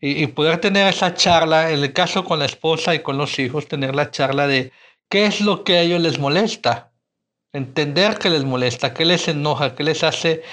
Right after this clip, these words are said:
eh, airarse. Muchas veces, y esto es curioso porque así pasa, muchas veces nosotros como esposos y como papás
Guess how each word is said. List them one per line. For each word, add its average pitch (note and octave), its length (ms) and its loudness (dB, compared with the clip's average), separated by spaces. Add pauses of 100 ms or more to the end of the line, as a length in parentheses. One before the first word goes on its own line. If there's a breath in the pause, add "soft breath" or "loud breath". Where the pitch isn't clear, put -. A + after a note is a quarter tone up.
(360 loud breath)
eh, C#3 160 4
airarse. C#3 580 2
Muchas D#3+ 400 0
veces, E3+ 600 0 (540 soft breath)
y D3+ 180 2
esto D#3 240 0
es F3+ 180 -4
curioso E3+ 560 0
porque C#3+ 260 -2
así B2 220 -2
pasa, B2+ 640 0 (360 loud breath)
muchas E3+ 360 0
veces E3 520 0
nosotros F3 640 0
como F#3+ 260 0
esposos E3+ 760 -2
y C3+ 80 -4
como D#3+ 300 -2
papás D3 920 0